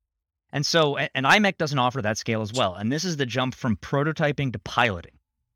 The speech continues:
And by the way, if you can't make that jump, you don't have a product because who, nobody cares if you make, try to make ten devices and eight of them come out good. That doesn't matter.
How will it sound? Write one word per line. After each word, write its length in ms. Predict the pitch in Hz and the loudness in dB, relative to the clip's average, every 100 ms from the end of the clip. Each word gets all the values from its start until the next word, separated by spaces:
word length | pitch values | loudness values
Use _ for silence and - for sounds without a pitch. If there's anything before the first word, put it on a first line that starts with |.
| _ _ - | _ _ 2
And 340 | 139 123 110 | 2 2 0
by 180 | 147 185 | 4 6
the 100 | 165 | 6
way, 220 | 143 170 | 2 2
if 120 | 147 127 | 2 -2
you 120 | 135 | -10
can't 540 | - - 139 143 190 - - | -10 -8 -2 0 0 -6 -2
make 280 | 120 156 - | 0 0 2
that 200 | 123 104 | 0 0
jump, 380 | 113 147 123 95 | -2 0 -2 -6
you 180 | 113 | -6
don't 360 | 120 123 135 131 | -4 0 0 2
have 180 | 123 92 | 0 0
a 60 | |
product 520 | 90 107 95 - - - _ _ _ | -2 -2 -2 -6 -20 -20 _ _ _
because 500 | 98 90 113 98 - - _ _ | -8 0 0 -2 -8 -12 _ _
who, 260 | - 180 185 | -4 0 0
nobody 380 | 143 165 190 156 | 4 6 6 4
cares 480 | - 147 165 104 98 | 2 4 4 4 -2
if 140 | 104 | -6
you 280 | 110 107 104 - | -2 -2 -4 -8
make, 220 | 127 120 - | -2 -2 -2
try 140 | - 143 | -2 0
to 60 | |
make 140 | 127 117 | 2 0
ten 140 | 143 | -2
devices 400 | 117 117 110 107 | 0 0 0 0
and 100 | 107 | 0
eight 140 | 104 104 | 0 0
of 80 | |
them 140 | 98 95 | -4 -4
come 180 | 117 98 | -2 -2
out 240 | 92 - | -2 -4
good. 280 | 104 85 - _ - | -10 -10 -16 _ -8
That 120 | 113 | -6
doesn't 220 | 123 117 | -4 -4
matter. 240 | 95 80 | -6 -6